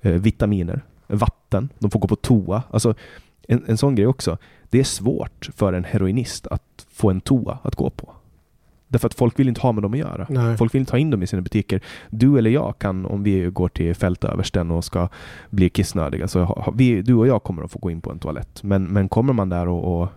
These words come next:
Speaker 1: ser ut som en missbrukare, då kan det vara svårare alltså. Och bara såna små saker, eh, som liksom basic hygien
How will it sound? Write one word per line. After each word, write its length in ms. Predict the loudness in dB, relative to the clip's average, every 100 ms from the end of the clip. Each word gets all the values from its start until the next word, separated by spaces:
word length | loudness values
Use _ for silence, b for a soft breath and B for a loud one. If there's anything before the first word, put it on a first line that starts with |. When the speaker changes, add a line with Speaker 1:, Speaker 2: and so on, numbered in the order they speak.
| -12
Speaker 1:
ser 280 | 0 4 4
ut 140 | 4 0
som 140 | -6
en 180 | -4 -6
missbrukare, 560 | -6 -4 -4 -4 -4
då 220 | -4 -4 -6 -8
kan 140 | -2 0
det 60 |
vara 100 | 0
svårare 400 | 2 0 -2 -6
alltså. 320 | -12 -12 -10 -4
Och 80 | 0
bara 140 | 2
såna 240 | 2 0 0
små 240 | 0 0
saker, 460 | 0 -6 -10 -10 -12 B B B B B
eh, 160 | -2 0
som 180 | 2
liksom 300 | 2 2 0 2
basic 480 | 0 0 -2 -6 -8
hygien 720 | -6 -4 0 2 2 -2 -10